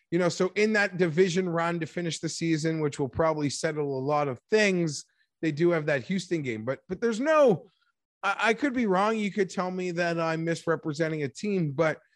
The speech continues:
the schedule's easier, but there's no absolute bottom feeder until Houston.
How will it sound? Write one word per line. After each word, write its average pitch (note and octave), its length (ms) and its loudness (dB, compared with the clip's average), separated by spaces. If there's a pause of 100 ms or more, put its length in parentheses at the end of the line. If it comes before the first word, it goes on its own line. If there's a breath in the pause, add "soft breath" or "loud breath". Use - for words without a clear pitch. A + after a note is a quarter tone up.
(200 soft breath)
the E3+ 80 -12
schedule's A3+ 500 -2
easier, F#3 360 -2
but D#3+ 100 -6
there's F3+ 160 -2
no A#3+ 160 2
absolute F3 480 -2
bottom E3 320 0
feeder C3 380 -2
until B2 300 -4
Houston. G2 580 -4